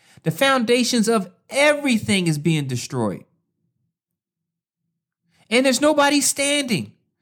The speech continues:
saying, "Hey, wait a minute." And the people that are standing and saying, "Wait, wait a minute"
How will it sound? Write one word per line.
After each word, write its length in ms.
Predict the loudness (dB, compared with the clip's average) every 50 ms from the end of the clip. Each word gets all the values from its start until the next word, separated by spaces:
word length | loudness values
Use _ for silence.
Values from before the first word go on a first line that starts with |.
| _ _ _
saying, 320 | -4 0 0 0 0 0
"Hey, 260 | 0 0 2 2 2
wait 240 | 2 2 0 2 2
a 80 | 0 2
minute." 340 | 2 0 0 0 -4 -10 -14 _ _ _ _ _
And 140 | -4 -2 0
the 40 |
people 260 | 2 2 2 2 2 2
that 160 | 2 2 2
are 240 | 2 2 2 2 -2
standing 380 | -4 -2 0 0 0 0 0
and 100 | -2 -4
saying, 240 | -4 -6 -6 -6 -4
"Wait, 200 | -4 -4 -4 -4 -4
wait 180 | -4 -2 -2 -2
a 40 | -2
minute" 360 | -2 -2 -4 -4 -6 -10